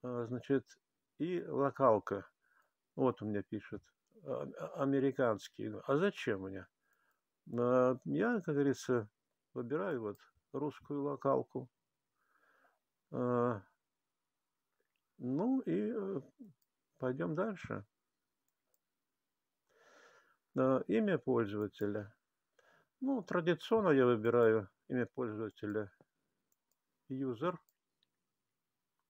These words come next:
А, паспорт, пароль выбираю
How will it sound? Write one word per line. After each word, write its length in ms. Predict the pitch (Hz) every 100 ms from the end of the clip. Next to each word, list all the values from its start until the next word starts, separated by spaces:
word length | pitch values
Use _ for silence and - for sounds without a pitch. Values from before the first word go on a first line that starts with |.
| _ _ _ _ _ - - - _ _ _
А, 420 | 139 123 120 110 107 _ -
паспорт, 800 | 135 - - - 175 180 - - - -
пароль 380 | 127 120 110
выбираю 640 | 110 104 110 107 104 104